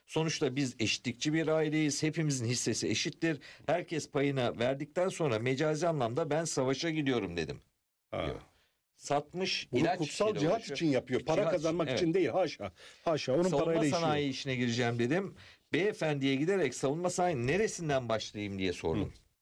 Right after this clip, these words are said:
Speaker 2: Hı.
Speaker 1: "Önce T M S F'nin satışa çıkardığı B M C ile ilk adım attık. Tabii ki savunma sanayi inşa etmek için milyar dolarlara ihtiyaç vardı. Buna bağlı olarak kardeş ülke Katar'la irtibatlarımız oldu." diyor. Peki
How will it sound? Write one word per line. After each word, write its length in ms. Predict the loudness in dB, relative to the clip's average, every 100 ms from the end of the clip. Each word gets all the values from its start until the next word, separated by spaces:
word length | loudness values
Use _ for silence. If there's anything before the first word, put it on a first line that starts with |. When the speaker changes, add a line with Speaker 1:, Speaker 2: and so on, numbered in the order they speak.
| _ _ _ -20 _ -2
Speaker 2:
Hı. 60 |
Speaker 1:
"Önce 320 | 0 2 0
T 120 | 0 0
M 100 | 0
S 160 | 0
F'nin 140 | 0 0
satışa 360 | 0 0 -2
çıkardığı 500 | -2 0 0 0 0
B 100 | 0
M 160 | 0 2
C 160 | 2
ile 160 | 2 2
ilk 260 | 0 -2 0
adım 220 | 0 0
attık. 460 | 0 -2 -6 -6 -18 -20 _
Tabii 320 | -2 0 -2
ki 200 | -2 -2
savunma 380 | 0 0 2 0
sanayi 340 | 0 0 0 0
inşa 320 | 0 2 0
etmek 240 | -2 -4
için 160 | -2 0
milyar 420 | 2 2 2 2
dolarlara 380 | 2 2 2 0
ihtiyaç 440 | 0 0 0 2
vardı. 380 | 0 2 0 -4 -6 -20 -4
Buna 220 | 0 2
bağlı 220 | 2 2
olarak 300 | 0 0 0
kardeş 360 | 0 -2 -2 -4
ülke 200 | -4 -4
Katar'la 440 | -2 0 0 0
irtibatlarımız 680 | -2 -2 -2 -2 -4 -4 -4
oldu." 280 | -4 -6 -8
diyor. 140 | -10 -6
Peki 320 | -4 -2 -4